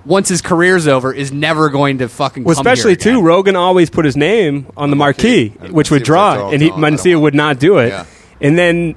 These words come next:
Speaker 3: Rogan always
Speaker 2: Rogan
Speaker 3: said, he goes, "My manager told me not to." I'm like, "Why? Don't I want people to come see me?"
Speaker 2: And Rogan, ca-, he called Mitzi, and she said, "It's fine."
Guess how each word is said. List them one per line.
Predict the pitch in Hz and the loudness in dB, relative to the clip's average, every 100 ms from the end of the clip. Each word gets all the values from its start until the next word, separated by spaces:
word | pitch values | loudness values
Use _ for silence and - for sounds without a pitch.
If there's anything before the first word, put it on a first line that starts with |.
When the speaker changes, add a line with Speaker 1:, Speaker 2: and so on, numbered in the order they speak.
| - | -4
Speaker 3:
Rogan | 160 | 0
always | 180 262 | 2 0
Speaker 2:
Rogan | 208 | -2
Speaker 3:
said, | 165 | -2
he | 175 | -6
goes, | 135 | -6
"My | 135 | -6
manager | 123 139 139 | -4 -4 -6
told | 127 143 | -10 -8
me | 117 | -6
not | 117 | -4
to." | 147 | -4
I'm | 135 | -4
like, | 131 | -4
"Why? | 95 110 175 | -2 -2 0
Don't | 104 113 | -2 -2
I | 127 | 0
want | 107 | -2
people | 113 123 | -2 -2
to | 120 | -4
come | 113 | -4
see | 104 | -4
me?" | 127 156 - - - - - - - | -4 -4 -8 -18 -20 -20 -20 -20 -4
Speaker 2:
And | 170 | 0
Rogan, | 180 233 269 190 | 2 2 0 0
ca-, | 196 185 | 0 0
he | 196 | 0
called | - 185 202 165 | 0 0 2 2
Mitzi, | 165 226 - 127 127 | 0 0 0 2 2
and | 123 | 0
she | - | -2
said, | 143 156 | 0 0
"It's | 135 | -2
fine." | - 139 190 127 104 | -2 0 0 0 -4